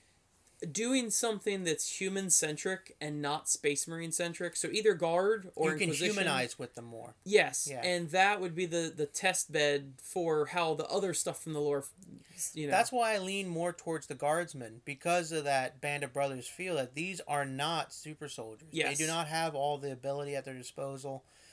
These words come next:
Speaker 2: They don't have all these, you know, they don't have the governing rule of an Inquisitor. These are just troopers.
Speaker 1: And to this day, I'm still shocked they had a Tau Fire Warrior game for PlayStation. Like,
Speaker 2: It was a terrible game.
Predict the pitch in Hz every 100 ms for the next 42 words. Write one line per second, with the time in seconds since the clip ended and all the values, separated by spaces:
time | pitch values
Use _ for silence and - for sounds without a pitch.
0 | - - 147 160 160 156 143 151 147 143
1 | 139 131 - - 143 131 123 123 147 160
2 | 131 170 170 143 135 127 143 143 147 131
3 | 131 151 160 131 120 123 151 147 143 120
4 | 113 - - - _ - 151 156 147 123
5 | 156 160 - - - - 185 185 - -
6 | - - 180 190 - 170 294 - 175 185
7 | 156 139 185 170 - 180 160 147 - 147
8 | 147 147 - 160 160 151 151 147 143 143
9 | 143 143 135 139 131 131 143 135 123 135
10 | - 139 _ _ - _ - - 165 165
11 | - 170 180 185 - 190 214 208 175 196
12 | 190